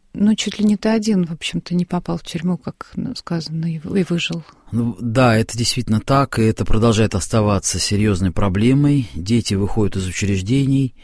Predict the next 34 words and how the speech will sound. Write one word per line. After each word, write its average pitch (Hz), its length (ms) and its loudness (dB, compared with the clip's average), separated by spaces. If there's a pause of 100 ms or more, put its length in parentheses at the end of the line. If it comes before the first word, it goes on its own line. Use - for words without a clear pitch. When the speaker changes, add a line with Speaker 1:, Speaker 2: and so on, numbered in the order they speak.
(420)
Speaker 2:
и 120 140 0
часто, 117 560 0
не-, 95 340 2
нередко 101 580 -2
попадают 117 420 2
в - 40 -4
местах 104 320 -2
лишения 95 320 0
св-, 85 180 -4
места 101 280 -2
лишения 87 300 -2
свободы. 67 520 -10 (600)
Недавно 131 320 4
я 117 160 6
был 113 180 2
в 104 80 2
одной 104 240 2
колонии, 147 600 2 (560)
а, 95 460 2
в 92 60 0
женской, 101 640 0
мы 110 240 -2
работаем 101 380 0
с - 60 -8
колониями, 80 600 -4 (560)
и 95 60 -10
ко 123 160 0
мне 175 240 4
на 123 160 4
приёме, 131 680 4
э, 104 400 2
когда 98 220 0
я 92 60 0
принимал, 95 580 2